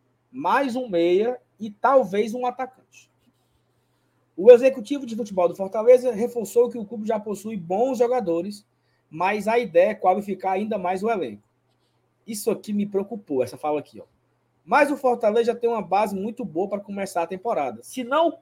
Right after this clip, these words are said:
contratar ninguém, já dá pra montar um belo time pra temporada. Isso aqui me deu uma certa dor de barriga, tá? A nossa ideia é montar uma equipe com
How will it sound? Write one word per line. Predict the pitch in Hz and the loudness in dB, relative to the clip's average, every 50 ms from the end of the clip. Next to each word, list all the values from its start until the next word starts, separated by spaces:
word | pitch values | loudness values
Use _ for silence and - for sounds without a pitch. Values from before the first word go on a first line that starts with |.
| _ _ - | _ _ -2
contratar | - 247 285 302 294 - 247 208 190 - 175 160 156 170 | 0 0 0 0 0 2 2 2 2 2 0 0 0 0
ninguém, | 262 294 233 185 208 247 269 247 190 143 123 _ _ _ _ _ _ _ _ _ _ _ | -2 -8 -4 0 0 0 2 0 -2 -4 -10 _ _ _ _ _ _ _ _ _ _ _
já | 151 143 185 254 269 254 | -12 -2 0 2 2 2
dá | 196 202 247 285 | 2 2 2 2
pra | 294 277 269 | 2 0 0
montar | 262 247 233 208 240 247 254 | 0 -2 0 2 2 2 2
um | 233 185 | 2 2
belo | 214 254 294 302 302 302 | 4 4 4 4 2 -2
time | - - 269 269 277 | -4 -8 -8 -6 -4
pra | - 269 | -4 -4
temporada. | 285 285 254 269 320 302 214 - - _ _ _ _ _ _ _ _ _ _ _ _ _ _ _ _ _ | -4 -6 -10 -8 -8 -6 -8 -8 -10 _ _ _ _ _ _ _ _ _ _ _ _ _ _ _ _ _
Isso | - 226 - 285 | -10 0 6 6
aqui | 254 269 - 285 | 6 6 6 0
me | 294 302 | 0 0
deu | 294 285 285 285 | 2 6 6 6
uma | 285 233 | 6 4
certa | 208 262 254 262 | -2 -4 -4 2
dor | 254 262 247 | 2 2 2
de | 240 | 2
barriga, | 214 - 269 208 170 143 123 127 120 | 0 0 0 0 0 -2 -2 -4 -10
tá? | - 226 247 _ _ _ _ _ _ _ _ _ _ _ _ _ _ _ _ _ _ _ _ _ _ _ - | -10 -14 -14 _ _ _ _ _ _ _ _ _ _ _ _ _ _ _ _ _ _ _ _ _ _ _ -6
A | 165 180 | -4 0
nossa | 202 247 269 262 - 294 | 2 2 2 2 0 -4
ideia | 240 175 180 190 214 233 | -4 2 2 2 2 2
é | 240 | -2
montar | 233 220 208 - 208 208 | -4 -6 -4 -4 -4 -4
uma | 208 202 | -2 -2
equipe | 185 185 - 220 208 208 233 220 202 - | -4 -4 -6 -10 -10 -10 -14 -16 -18 -18
com | - - 202 196 196 190 | -12 -8 -6 -6 -6 -6